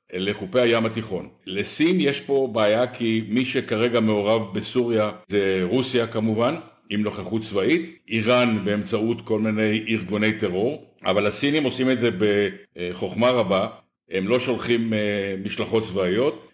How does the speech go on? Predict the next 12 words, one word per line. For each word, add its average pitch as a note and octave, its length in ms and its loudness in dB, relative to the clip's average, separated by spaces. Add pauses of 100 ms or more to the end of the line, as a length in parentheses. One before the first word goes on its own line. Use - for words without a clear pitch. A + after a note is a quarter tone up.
הם D3+ 140 0
יתחילו C#3+ 400 0
להשקיע. A#2 580 0 (520)
השאלה A2 540 2
היא, C#3+ 320 2 (260)
וזאת G2+ 320 -2
השאלה A#2+ 380 0
שנשאלת A2+ 520 0
בישראל, G#2+ 640 0 (300)
אם, D3+ 340 0
אה, G#2 340 2 (380)
בסוריה, G#2 720 0